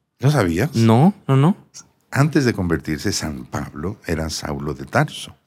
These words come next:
Speaker 1: Entonces, él perseguía cristianos. Hasta que en un momento, Cristo se le aparece y le dice,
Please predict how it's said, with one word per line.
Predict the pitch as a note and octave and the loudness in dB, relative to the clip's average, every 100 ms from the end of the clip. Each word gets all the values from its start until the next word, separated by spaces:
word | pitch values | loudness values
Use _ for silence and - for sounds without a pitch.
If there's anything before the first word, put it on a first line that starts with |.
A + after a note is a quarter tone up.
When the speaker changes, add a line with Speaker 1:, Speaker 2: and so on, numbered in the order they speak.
| _ _ _ | _ _ _
Speaker 1:
Entonces, | _ D#2 - G#2 G#2+ | _ -4 -2 -2 2
él | C#3 | 0
perseguía | C#3+ E2 C#2 D2 C#2+ F#3+ F#3 | 0 -4 -4 -8 0 0 0
cristianos. | E2+ - D#2+ B1 C2 - - _ _ _ _ _ _ _ _ _ | -4 -6 -8 -10 -14 -20 -20 _ _ _ _ _ _ _ _ _
Hasta | E2 D2+ C#2 | -10 -6 -6
que | - | -6
en | D2 | -4
un | E2+ G2+ | -2 0
momento, | G#2+ A2+ A2+ G#2 A2+ B2 - _ _ _ _ _ _ _ _ - _ - | 0 0 0 0 -2 -4 -16 _ _ _ _ _ _ _ _ -20 _ -2
Cristo | G2+ G2+ - D#2 | 2 2 0 -6
se | - F2 | -4 -6
le | |
aparece | D2 - D#2+ D2+ - F#2 G#2 _ _ _ _ _ _ _ - | -6 -4 -2 -4 -6 -10 -12 _ _ _ _ _ _ _ -8
y | - | -4
le | D2+ | -2
dice, | D#2 - - | -2 -6 -10